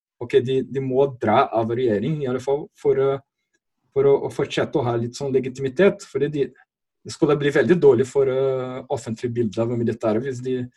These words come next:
støtta en president som er, eh, eh, korrupt også, ikke sant? Så de, hvis militæret, eh, bestemmer å dra, eh, og særlig disse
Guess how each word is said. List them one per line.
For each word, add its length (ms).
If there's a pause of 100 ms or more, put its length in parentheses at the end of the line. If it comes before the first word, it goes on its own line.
(400)
støtta 600
en 160
president 440
som 220
er, 260
eh, 220 (560)
eh, 180
korrupt 460
også, 320 (100)
ikke 140
sant? 220 (1300)
Så 220
de, 380
hvis 260 (100)
militæret, 640 (100)
eh, 540 (520)
bestemmer 460
å 80
dra, 180 (1000)
eh, 480
og 340
særlig 440
disse 280